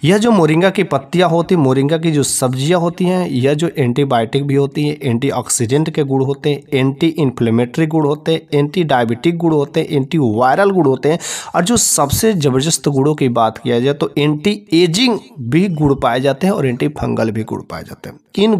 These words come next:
गुणों के कारण यह जो मोरिंगा की स-, जो सब्जी होती है, मोरिंगा की जो पत्तियाँ होती है, तीन सौ से भी अधिक बीमारियों का इलाज यह अकेले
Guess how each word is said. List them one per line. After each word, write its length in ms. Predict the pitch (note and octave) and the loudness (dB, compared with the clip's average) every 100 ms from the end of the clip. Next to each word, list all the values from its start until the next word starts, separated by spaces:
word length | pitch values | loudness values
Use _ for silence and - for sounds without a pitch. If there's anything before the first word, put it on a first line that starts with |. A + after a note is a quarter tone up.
| C3 | 2
गुणों 260 | C3+ G3+ | 2 2
के 160 | G#3+ D3+ | 2 -2
कारण 360 | B2+ A2+ C#3+ F3 - - - | 0 2 2 0 -8 -12 -2
यह 120 | D3+ | 0
जो 180 | G3 A#3 | 2 2
मोरिंगा 720 | E3 A#2+ A#2+ C3+ C#3+ F3+ A#3+ | 4 4 4 4 4 4 2
की 200 | A#3+ G3 D3 | 2 0 0
स-, 300 | - - - | -2 -6 -4
जो 160 | B2+ A#2 | -2 -2
सब्जी 340 | C3 A#2+ E3 | -2 -2 0
होती 260 | F#3+ G3 G#3+ | 2 2 0
है, 60 | F#3+ | 2
मोरिंगा 420 | B2+ C3 C#3+ F3 | 2 2 0 -2
की 160 | F3+ C3+ | -2 -2
जो 140 | A#2+ - | -2 -2
पत्तियाँ 420 | C3+ C3+ F#3 A3 | -6 -4 -2 0
होती 260 | F#3 - D3 | -2 0 2
है, 140 | F#3+ | 2
तीन 360 | G3 - F3 G#3 | 0 -2 -2 0
सौ 200 | G#3 F3 | -2 -4
से 140 | - | -2
भी 160 | F#3 G3+ | -2 -2
अधिक 420 | - A#2+ D#3 D#3 | -4 -4 -2 -2
बीमारियों 480 | A#2+ A2+ A#2 A#2+ D#3+ | -2 0 0 0 -2
का 120 | F#3+ - | -2 -2
इलाज 360 | C3 A2+ B2+ C#3 | -2 -2 -2 -2
यह 120 | E3+ | -4
अकेले 480 | - A2+ A2 A2 | -6 -10 -6 -4